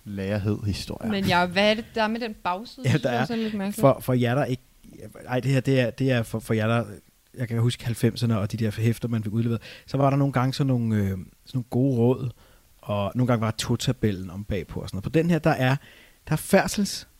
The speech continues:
Speaker 3: øh, regler. Se på tegningen, hvordan du skal køre i vej, bindestreg, kryds, komma. <laughs> Og så er der et lille billede af en cyklist, og så er der en kæmpe stor sort bil. Hvis du vil lige ud, så skal du så bare køre lige ud.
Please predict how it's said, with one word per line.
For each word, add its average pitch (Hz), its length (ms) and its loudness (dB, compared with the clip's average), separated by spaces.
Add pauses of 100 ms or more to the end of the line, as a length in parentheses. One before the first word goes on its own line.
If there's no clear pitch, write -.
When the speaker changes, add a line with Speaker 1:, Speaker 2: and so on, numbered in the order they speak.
(100)
Speaker 3:
øh, 107 560 0
regler. 104 320 -2 (560)
Se 202 320 2
på - 120 0
tegningen, 135 640 2 (180)
hvordan 117 320 0
du 131 60 -8
skal 143 160 -12
køre 120 360 4
i 120 60 2
vej, 117 320 2 (320)
bindestreg, 123 440 0
kryds, - 400 -4 (420)
komma. 113 340 2 (240)
<laughs> 440 920 -2
Og 151 100 4
så 202 60 10
er 196 40 12
der - 20 12
et 180 60 8
lille 175 120 4
billede 156 300 6 (300)
af 139 80 2
en 131 60 4
cyklist, 143 380 2
og 139 60 -6
så 151 80 0
er - 20 2
der 151 60 2
en - 60 -4
kæmpe 160 260 4
stor 135 180 -2
sort 127 280 0
bil. 117 240 -4 (260)
Hvis 123 200 2
du 127 100 0
vil 110 140 2
lige 151 260 2
ud, 123 140 2 (280)
så 175 100 -4
skal 180 160 2
du - 40 2
så - 40 -2
bare 123 140 0
køre 117 140 2
lige 98 160 -2
ud. - 40 -10